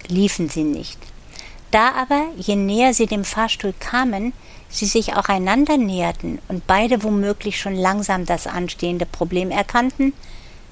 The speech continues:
beschleunigten sie beide gleichzeitig ihren Gang. Was, wie zu erwarten, dazu führte, dass beide gleichzeitig den Fahrstuhl erreichten. Dessen Tür stand offen, von innen strahlte das Licht hinaus.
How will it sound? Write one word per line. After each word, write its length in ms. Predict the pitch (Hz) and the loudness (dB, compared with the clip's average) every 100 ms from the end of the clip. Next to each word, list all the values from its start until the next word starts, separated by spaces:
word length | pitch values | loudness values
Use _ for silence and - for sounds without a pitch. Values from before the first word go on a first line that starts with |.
| - | -6
beschleunigten 760 | - 214 208 247 262 - 254 | -2 4 4 6 2 2 -2
sie 160 | 226 226 | 0 -2
beide 460 | - 160 170 190 196 - | -2 -2 -2 -4 -6 -6
gleichzeitig 800 | 190 185 214 - 180 165 190 180 | 4 6 6 2 0 0 0 -2
ihren 260 | 156 165 220 | -2 -2 0
Gang. 220 | 185 - - - - - - - - | 0 0 -6 -16 -20 -18 -16 -12 2
Was, 320 | 208 262 240 | 2 4 2
wie 120 | 226 | 2
zu 120 | - | 6
erwarten, 460 | 180 180 190 226 247 | 6 6 4 4 4
dazu 320 | 185 - 175 | 4 2 -4
führte, 480 | - 202 214 254 254 - - - - | -2 -2 0 -2 -4 -8 -20 -4 2
dass 180 | 185 | 2
beide 400 | - 214 247 254 | 4 4 6 4
gleichzeitig 880 | 226 214 226 233 - 180 170 170 - | 2 4 4 4 2 4 4 2 -2
den 160 | 170 175 | -2 0
Fahrstuhl 440 | 170 165 - 170 | 0 0 -2 -2
erreichten. 680 | - - 165 - - 175 - - - - - - - | 0 0 -2 -2 -8 -10 -10 -14 -18 -18 -16 -16 2
Dessen 260 | 277 285 269 | 2 4 2
Tür 160 | 233 208 | 2 0
stand 300 | - 180 - | 0 -2 2
offen, 400 | 254 - 254 277 - | 2 2 0 -2 -4
von 280 | - 185 | -2 -2
innen 440 | - 196 196 196 190 | -2 0 0 0 -4
strahlte 480 | - - 165 170 190 | -4 2 2 2 0
das 260 | 220 - | 0 0
Licht 240 | 185 - - | -2 -4 -6
hinaus. 440 | 156 - - | -6 -8 -12